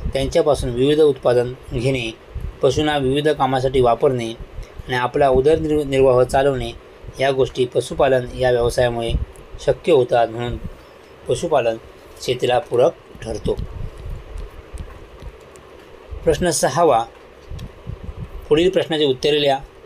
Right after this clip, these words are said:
पहिलं एक, नकाशाची अंगे कोणती? तर सांकेतिक खुणा, नकाशातील प्रदेश,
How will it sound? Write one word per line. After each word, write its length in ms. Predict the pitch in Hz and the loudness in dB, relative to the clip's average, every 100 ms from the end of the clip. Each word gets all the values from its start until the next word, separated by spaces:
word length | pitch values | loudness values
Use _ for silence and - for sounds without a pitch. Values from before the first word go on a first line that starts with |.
| - - - | -20 -20 -2
पहिलं 180 | 131 123 | 0 2
एक, 280 | 131 139 143 - - - - - 135 | 0 -2 -8 -20 -20 -20 -20 -10 -4
नकाशाची 500 | 131 170 160 165 160 | 0 2 2 2 2
अंगे 240 | 131 151 | 2 2
कोणती? 420 | 147 139 139 135 - - - - | 2 0 -2 -4 -8 -18 -10 0
तर 40 | 143 | 0
सांकेतिक 560 | 139 127 123 160 165 - | 2 -2 -2 -2 -2 -2
खुणा, 320 | 151 131 123 - - - - 143 | 0 0 -2 -6 -10 -8 -8 -4
नकाशातील 600 | 131 131 156 151 147 147 | -2 2 2 2 0 -2
प्रदेश, 540 | 143 131 139 131 120 | 0 2 4 4 2